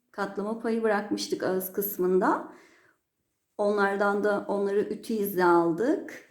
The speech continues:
Belirgin bir şekilde. Evet. Şimdi bakın.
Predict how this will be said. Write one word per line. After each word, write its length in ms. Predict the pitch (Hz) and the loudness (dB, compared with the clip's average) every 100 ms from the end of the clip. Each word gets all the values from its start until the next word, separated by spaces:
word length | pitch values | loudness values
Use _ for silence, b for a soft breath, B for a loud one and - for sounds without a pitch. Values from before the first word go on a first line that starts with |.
| _ | _
Belirgin 500 | 185 175 175 170 185 | -2 0 -2 0 0
bir 40 | 175 | 0
şekilde. 920 | - 160 - 170 160 233 302 339 - B B B B B _ - | -2 -4 0 2 2 4 4 4 0 B B B B B _ -8
Evet. 500 | - - - - - | -4 -2 -4 -6 -10
Şimdi 520 | - - 202 127 - | -8 -4 0 0 0
bakın. 500 | 202 - 156 - | -4 -2 -2 -4